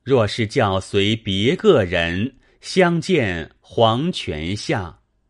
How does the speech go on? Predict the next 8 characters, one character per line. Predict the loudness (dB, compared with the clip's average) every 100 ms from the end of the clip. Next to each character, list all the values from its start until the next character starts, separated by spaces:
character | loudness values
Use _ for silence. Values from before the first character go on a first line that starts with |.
| _ _ _ _ _ _ _ _ _ _ _ _ _
右 | 0 0
谦 | 0 -2 -2 -2
读 | -2 -2 0
罢 | -2 -2
词， | -8 -12 -8 -6 -8 _
回 | _ -4 -2 -2
他 | -6 -8
说 | -6 -6 -4 -8